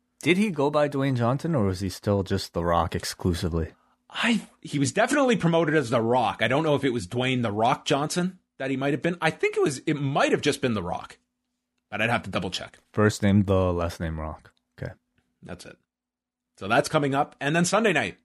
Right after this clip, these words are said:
Speaker 2: we cap it off with Davey Portman and John Cena. They will be, uh, doing an Impact Rebellion post-show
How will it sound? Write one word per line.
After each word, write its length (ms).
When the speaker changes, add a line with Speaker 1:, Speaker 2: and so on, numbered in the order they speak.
Speaker 2:
we 120
cap 280
it 60
off 200
with 100
Davey 260
Portman 300
and 100
John 220
Cena. 320
They 120
will 120
be, 280
uh, 300
doing 300
an 80
Impact 500
Rebellion 680
post-show 640